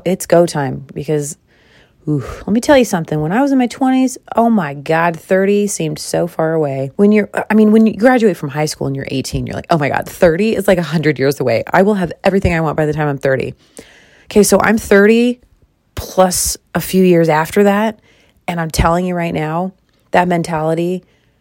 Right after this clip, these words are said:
still stays with you because I still, to my core, am like, "Oh, yeah,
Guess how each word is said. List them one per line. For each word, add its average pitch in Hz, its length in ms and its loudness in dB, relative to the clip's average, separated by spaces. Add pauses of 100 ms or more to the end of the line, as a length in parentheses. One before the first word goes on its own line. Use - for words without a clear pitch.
(160)
still - 580 2
stays 151 340 2
with 147 180 -6
you 135 260 -8 (280)
because 175 340 2 (220)
I - 180 -4
still, 190 360 0
to 180 120 -6
my 156 320 -2 (360)
core, 165 520 4
am 165 120 -2
like, 156 280 -4
"Oh, 214 260 2
yeah, 165 360 4